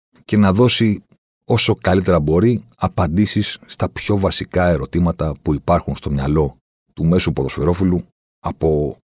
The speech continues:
το βράδυ της Κυριακής και θα συνεχίσουν να υπάρχουν, η αλήθεια είναι, για αρκετό διάστημα. Το τι απαντήσεις θα δώσουμε εμείς σήμερα στον αέρα του Ζωσιμάρ είναι αυτά που έχουμε καταλάβει, αυτά που έχουμε διαβάσει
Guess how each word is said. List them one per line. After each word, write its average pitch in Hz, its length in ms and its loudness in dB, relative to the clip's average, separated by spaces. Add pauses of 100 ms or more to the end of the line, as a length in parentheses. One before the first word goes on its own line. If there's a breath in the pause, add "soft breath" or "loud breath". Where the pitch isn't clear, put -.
το 76 120 -8
βράδυ 73 300 0
της - 100 -8
Κυριακής - 480 -4
και - 100 -4
θα 107 80 0
συνεχίσουν 107 460 0
να 73 60 -2
υπάρχουν, 60 300 -10
η 60 80 -10
αλήθεια 62 260 -10
είναι, 90 220 -4 (380)
για 80 140 -4
αρκετό 80 240 -2
διάστημα. - 600 -4
Το - 140 -8
τι 107 160 0
απαντήσεις 87 500 0
θα 82 120 0
δώσουμε 85 300 0
εμείς 85 200 2
σήμερα 82 380 0 (520 loud breath)
στον - 220 0
αέρα - 180 4
του 139 80 -2
Ζωσιμάρ 127 440 2
είναι 131 280 2 (960 loud breath)
αυτά 120 380 2
που 131 100 2
έχουμε 123 260 0
καταλάβει, 120 840 4
αυτά 110 260 2
που - 100 -2
έχουμε 113 240 2
διαβάσει 107 800 2